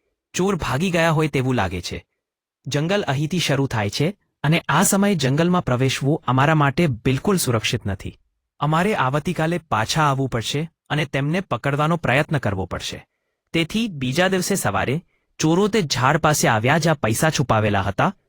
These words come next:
અને થેલો લઈ લીધો. એક મજબૂત સંભાવના છે કે ચોકીદારો આજે પણ અમારી શોધ ચાલુ રાખશે.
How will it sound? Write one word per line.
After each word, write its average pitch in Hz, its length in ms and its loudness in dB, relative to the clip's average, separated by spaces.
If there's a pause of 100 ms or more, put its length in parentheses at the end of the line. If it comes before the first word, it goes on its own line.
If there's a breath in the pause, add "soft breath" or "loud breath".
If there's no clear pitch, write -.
અને 190 180 2
થેલો 180 380 -2
લઈ 107 180 0
લીધો. 82 340 -6 (580)
એક 202 220 0
મજબૂત 127 440 2
સંભાવના 113 560 2
છે 151 220 0
કે 165 140 -2
ચોકીદારો 147 760 2
આજે 117 280 2
પણ 165 200 2
અમારી 135 340 2
શોધ 139 340 0
ચાલુ 107 400 0
રાખશે. 98 420 -4